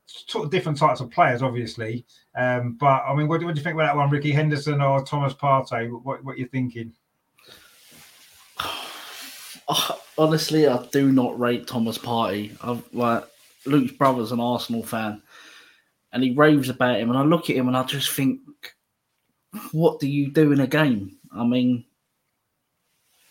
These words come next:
Speaker 2: at
Speaker 1: He
Speaker 2: least
Speaker 1: scored a goal the other week.
Speaker 2: Yeah, it's, it's, it's
Speaker 1: <laughs>
Speaker 2: maybe where I probably don't watch Arsenal a lot,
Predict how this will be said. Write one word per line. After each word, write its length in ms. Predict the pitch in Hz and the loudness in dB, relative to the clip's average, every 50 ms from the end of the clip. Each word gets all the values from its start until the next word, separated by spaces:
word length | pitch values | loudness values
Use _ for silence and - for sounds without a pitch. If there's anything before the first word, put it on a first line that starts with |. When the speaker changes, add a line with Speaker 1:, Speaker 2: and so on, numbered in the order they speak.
| _ _ | _ _
Speaker 2:
at 120 | 139 139 | -2 0
Speaker 1:
He 60 | 127 151 | 2 2
Speaker 2:
least 220 | 156 147 - - | 2 2 0 -2
Speaker 1:
scored 200 | - - - - | 0 0 2 4
a 20 | |
goal 180 | 175 180 208 214 | 4 4 4 4
the 120 | 165 135 | 2 0
other 160 | 123 117 104 98 | -2 -2 -4 -6
week. 300 | 98 113 151 165 - - - _ _ - | -4 -4 -4 -4 -6 -10 -20 _ _ -10
Speaker 2:
Yeah, 380 | - 135 147 156 165 160 156 | 0 6 10 10 12 12 12
it's, 280 | 156 156 131 156 165 - | 10 6 2 -6 -10 -10
it's, 200 | - 180 - - - | -12 -12 -12 -10 -8
it's 140 | - - - - - - - - | -8 -10 -8 -6 -4 -4 -4 -4
Speaker 1:
<laughs> 220 | - 151 - 180 | -6 -8 -8 -8
Speaker 2:
maybe 240 | 202 202 202 185 175 | -8 -8 -8 -8 -6
where 160 | 151 160 151 | -2 0 0
I 80 | 147 147 - - | 0 0 -2 -4
probably 220 | - 160 139 139 | -8 -8 -8 -6
don't 260 | 131 143 135 131 113 131 | -6 -4 -6 -6 -4 -8
watch 240 | 147 143 - - - | -8 -8 -8 -12 -12
Arsenal 520 | 107 135 135 127 120 - - 120 117 120 | -10 -8 -8 -8 -10 -10 -12 -10 -8 -8
a 60 | 120 | -8
lot, 220 | 120 123 120 104 | -6 -6 -8 -8